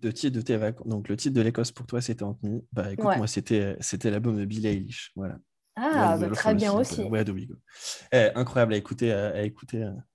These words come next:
Speaker 1: les petits moments tout calmes, là, en
Speaker 2: C'est vrai.
Speaker 1: Écosse.
Speaker 2: Ouais.
Speaker 1: Bref, j'ai envie de retourner voyager, Jean-Luc.
Speaker 2: <laughs> Ouais, bah,
Speaker 1: Ça
Speaker 2: moi,
Speaker 1: me
Speaker 2: si je
Speaker 1: manque.
Speaker 2: pouvais y aller tous les ans, de toute façon, j'irais.
Speaker 1: Oui, on est d'accord. Euh, eh ben, écoute,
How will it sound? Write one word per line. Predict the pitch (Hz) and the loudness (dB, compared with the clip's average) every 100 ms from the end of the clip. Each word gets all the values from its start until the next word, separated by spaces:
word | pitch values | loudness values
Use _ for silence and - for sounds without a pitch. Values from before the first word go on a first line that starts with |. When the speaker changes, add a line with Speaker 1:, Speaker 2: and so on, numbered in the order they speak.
| - | -10
Speaker 1:
les | 135 | -8
petits | 107 - | -8 -4
moments | 117 107 | -2 -2
tout | 98 127 | -4 -2
calmes, | 123 113 107 | 0 0 0
là, | 104 101 110 | -2 -4 -8
en | 139 - | -10 -4
Speaker 2:
C'est | 226 | 0
vrai. | 208 | 2
Speaker 1:
Écosse. | 185 - - - _ | 2 0 -6 -10 _
Speaker 2:
Ouais. | 208 190 - - - | -4 -4 -6 -16 -4
Speaker 1:
Bref, | 120 123 - - | 0 0 0 0
j'ai | 120 | 4
envie | 120 127 | 6 6
de | 131 | 4
retourner | 120 123 123 | 2 6 8
voyager, | 117 110 107 110 123 _ | 10 10 8 6 0 _
Jean-Luc. | 113 | 4
Speaker 2:
<laughs> | 110 - 571 226 220 | 4 4 2 4 6
Ouais, | 220 | 6
bah, | |
Speaker 1:
Ça | 208 202 | 6 6
Speaker 2:
moi, | 220 | 6
Speaker 1:
me | |
Speaker 2:
si | 214 | 4
je | 208 | 2
Speaker 1:
manque. | |
Speaker 2:
pouvais | - 233 233 | 6 6 8
y | 226 | 6
aller | 214 214 | 4 0
tous | - | -2
les | 214 214 202 | 0 0 0
ans, | 220 | -2
de | 214 | -2
toute | 196 - | -6 -6
façon, | 190 185 196 190 | -4 -4 -4 -4
j'irais. | 185 180 190 _ - - - - - - - | -4 -4 -8 _ -20 -14 -10 -8 -8 -10 -2
Speaker 1:
Oui, | 107 - - | 0 0 -4
on | 113 | -2
est | 107 | -2
d'accord. | 101 101 107 - - - | -4 -6 -12 -14 -18 -6
Euh, | 113 107 104 104 101 104 - | -4 -4 -4 -6 -6 -8 -6
eh | 113 | -6
ben, | 101 101 | -6 -8
écoute, | - 151 | -6 -10